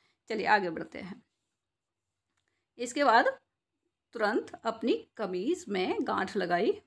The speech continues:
भोलू गांठ पर हाथ रखे जल्दी जल्दी चल दिया।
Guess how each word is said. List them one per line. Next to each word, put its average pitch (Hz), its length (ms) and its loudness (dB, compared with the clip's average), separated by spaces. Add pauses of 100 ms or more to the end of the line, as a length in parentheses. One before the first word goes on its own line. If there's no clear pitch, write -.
भोलू 190 500 -4 (160)
गांठ 214 500 0 (180)
पर 214 340 -2
हाथ - 640 2 (120)
रखे 202 440 -6 (400)
जल्दी 208 540 0
जल्दी 208 500 -4
चल 180 240 -4
दिया। - 360 -8